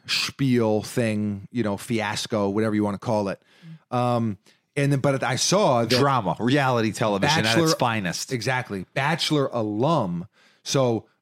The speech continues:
Speaker 1: a prior Bachelor, now this one was the Bachelorette, but a prior Bachelor just married the, the woman from the show,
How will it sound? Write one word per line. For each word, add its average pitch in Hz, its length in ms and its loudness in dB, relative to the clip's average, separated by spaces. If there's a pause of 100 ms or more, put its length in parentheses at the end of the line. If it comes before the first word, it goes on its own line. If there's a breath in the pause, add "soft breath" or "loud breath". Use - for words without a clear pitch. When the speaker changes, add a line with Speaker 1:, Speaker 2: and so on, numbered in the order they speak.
(120)
Speaker 1:
a 120 220 -2
prior 151 560 0
Bachelor, 107 680 -4
now 107 100 -2
this 113 140 -6
one 110 140 -2
was 101 100 -6
the 104 80 -8
Bachelorette, 98 600 -4 (120)
but - 240 -6 (320 soft breath)
a 113 80 -4
prior 147 640 0 (220)
Bachelor 110 720 -4 (580)
just 139 420 0
married 120 640 0 (540)
the, 113 440 -2
the - 180 -6
woman 123 380 2
from 117 140 -4
the 117 80 0
show, 135 380 0